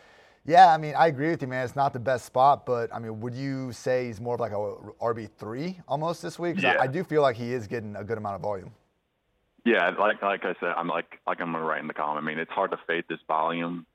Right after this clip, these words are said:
Speaker 2: but I just don't have high expect-, high expectations. I mean, he's gonna have to score a touchdown to be anything more than an R B three, and I know running back's not particularly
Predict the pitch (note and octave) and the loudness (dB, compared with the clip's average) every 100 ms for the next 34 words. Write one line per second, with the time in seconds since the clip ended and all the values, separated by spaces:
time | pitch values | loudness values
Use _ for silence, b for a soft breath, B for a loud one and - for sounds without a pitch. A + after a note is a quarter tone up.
0 | - D2 C#2 - _ _ _ _ F2 F2+ | -6 -4 -4 -8 _ _ _ _ -8 -8
1 | - - F2 D#2 D2+ - - D2 D2+ - | -12 -4 -4 -2 -4 -4 -4 -4 -4 -6
2 | D2 - - E2 D2 - D2+ - C#2 - | -8 -8 -8 -4 -4 -6 -10 -6 -6 -4
3 | C#2 E2 D#2+ E2+ E2 F2+ E2 - E2 D2 | -4 -2 0 0 0 0 0 -4 -4 -2
4 | D#2 - D2 D2 D2 - b b _ D#2+ | -2 -2 -2 -4 -6 -10 b b _ -4
5 | D#2+ D#2+ D#2 D2+ D#2 D2+ D2 C#2+ D2 D2 | -2 -2 -2 0 0 -2 -2 -2 -2 -4
6 | D#2 D2 D2 C#2+ C#2+ C#2+ - _ B B | -4 -2 -2 -4 -4 -8 -12 _ B B
7 | - F2 F2 F2 E2+ E2 E2 - E2+ D#2+ | -2 2 2 2 0 -2 -2 -4 -4 -4
8 | - - - D#2+ E2+ D#2+ | -8 -12 -12 -8 -6 -4